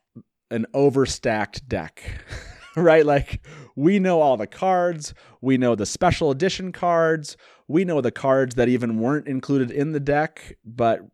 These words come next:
had been created and why that, you know, we know so much information that, of course, as book fans,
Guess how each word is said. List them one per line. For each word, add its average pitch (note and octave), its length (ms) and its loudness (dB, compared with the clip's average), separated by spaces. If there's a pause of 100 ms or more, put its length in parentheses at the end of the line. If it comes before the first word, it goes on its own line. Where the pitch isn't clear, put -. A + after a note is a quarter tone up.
(140)
had A2 180 -4
been G#2+ 160 -4
created A#2 560 0
and G2+ 180 -6
why A2 180 0
that, A2+ 100 -6
you C#3 100 0
know, B2+ 200 2 (300)
we D#3 120 4
know F3 160 2
so - 220 -2
much E3 180 -2
information B2+ 520 -4
that, A#2 100 -2
of A2 140 -6
course, C3+ 360 -2
as G#2+ 140 -4
book C3 240 -4
fans, F#2+ 500 -8